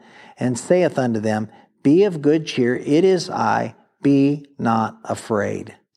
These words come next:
Be, you know, go to, go to, uh,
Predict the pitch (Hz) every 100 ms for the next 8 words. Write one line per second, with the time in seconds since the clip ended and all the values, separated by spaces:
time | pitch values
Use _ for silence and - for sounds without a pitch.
0 | _ _ _ _ _ _ _ - 143 -
1 | - - 156 147 127 117 - - _ _
2 | - 127 190 175 135 160 165 139 - 127
3 | 127 127 104 92